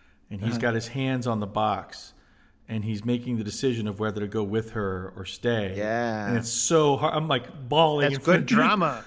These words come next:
Speaker 1: And he takes his hands off the box lid. At the end of the movie, when he's t-, when Bo Peep and everyone has jumped over the side of this edge, and, and Woody's got the choice again to stay or go,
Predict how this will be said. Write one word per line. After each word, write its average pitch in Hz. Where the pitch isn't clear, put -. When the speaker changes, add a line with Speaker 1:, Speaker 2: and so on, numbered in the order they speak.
Speaker 1:
And 156
he 170
takes 170
his 156
hands 151
off 127
the 120
box 123
lid. 95
At 131
the 139
end 202
of 185
the 156
movie, 107
when 120
he's 117
t-, -
when 123
Bo 127
Peep 123
and 120
everyone 117
has 107
jumped 120
over 117
the 107
side 117
of 101
this 104
edge, 120
and, 101
and 110
Woody's 123
got 127
the -
choice 120
again 101
to 107
stay 117
or 104
go, 104